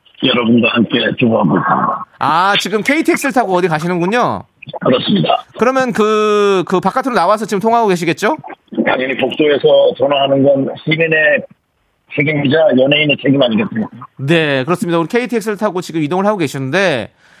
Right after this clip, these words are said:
Speaker 1: 네네.
Speaker 2: 그 케이티엑스인지 아닌지는 좀 저희가 좀 한번 의심이 좀 가서요. 좀 말씀드리겠습니다.
Speaker 1: 그러면은
Speaker 2: 그
Speaker 1: 자동문 열리는 소리를 들려드리겠습니다.
Speaker 2: 아니야, 그러지 마세요. 일단 그건 됐고요. 지금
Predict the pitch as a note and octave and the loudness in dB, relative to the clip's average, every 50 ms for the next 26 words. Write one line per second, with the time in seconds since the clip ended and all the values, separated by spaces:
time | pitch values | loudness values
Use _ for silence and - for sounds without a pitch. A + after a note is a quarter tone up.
0 | - - B2+ B2 C3 B2+ A#2+ A2 G#2 - - - _ - - G3 F#3+ - - D4+ | -2 0 2 4 4 2 2 0 -2 -6 -8 -14 _ -4 -2 -2 0 0 0 0
1 | D#4 - - D4+ C4+ - - - A#3 G#3+ A#3 G3+ F3 F3+ G3 G#3 G#3 G3+ D#3+ C#3+ | 0 2 0 0 0 0 -2 -6 -6 -6 -6 -6 -4 -2 0 0 0 0 0 0
2 | D3 E3 F3 F#3 E3+ F3 E3 E3 D#3 - D#3+ D3 - D#3 D3+ D#3 C#3+ D3+ C#3 C3 | 0 -2 -2 -2 -2 -2 -2 -2 -2 -4 -6 -4 -2 -2 -2 0 0 0 -2 -2
3 | - C#3 C3 C#3 C#3+ D3 C3 B2+ A#2+ A#2 A#2+ C3 C3+ C3 A#2+ A#2 A2 - - C#3 | -2 -6 -6 -6 -6 -6 -4 -4 -2 -2 0 0 -2 -2 -2 -4 -6 -8 -4 -4
4 | D#3 E3 F3+ G#3+ G3+ F3 F3+ C#3 B2 A#2 G#2+ A#2+ B2 D3 F3 F#3+ D#3 B2+ A2 G2+ | -2 -2 -2 -2 -4 -2 -4 -4 -4 -4 -4 -2 -2 0 0 0 0 -2 -4 -6
5 | G2 - - C3 B2+ A2+ G#2 G2+ G#2 G#2+ - - C#3 C#3+ C#3+ C#3+ C#3 C#3+ C#3+ C#3+ | -8 -10 -12 -12 -10 -8 -6 -6 -4 -2 0 0 2 2 2 0 2 2 2 2
6 | C#3+ C#3+ C#3 - - B2 C3+ A#2+ - C#3 C3 B2+ A#2+ A2 - - - - C3+ B2+ | 2 2 2 2 0 0 0 -2 -2 -2 -2 -4 -4 -6 -8 -10 -6 -4 -2 -2
7 | D#3 F3 F3+ F#3 F3+ E3+ D#3 D3 D3+ D3+ D#3 D3+ - - D3 C3 B2+ G#2 B2+ B2+ | 0 2 2 2 4 2 2 2 2 2 0 0 0 0 0 0 0 0 0 0
8 | B2 A#2+ D3 - A#3 B3+ C#4 C#4+ C4+ G3 B3+ D4+ D4+ E4 B3 G3+ E3 G3 F#3+ E3+ | 0 0 -2 0 0 0 0 0 0 0 0 0 0 0 0 0 0 0 0 0
9 | A#3 F#3+ G3 A3+ C4 C4 B3+ G#3+ E3 F3 E3 - E3+ F#3+ G#3+ G3 C#3 G#2+ F#2 - | -2 -2 -2 0 0 0 0 0 -2 -2 -2 -2 0 0 0 2 0 -2 -4 -10
10 | _ - - - _ - - - - _ _ - - E3 D3 F#3 F#3+ F#3 F#3 F#3 | _ -20 -20 -20 _ -20 -20 -20 -20 _ _ -10 -8 -4 -2 0 0 2 2 0
11 | F#3 F3+ F3 E3+ D3+ C3 A#2 | 0 0 0 -2 -2 -4 -6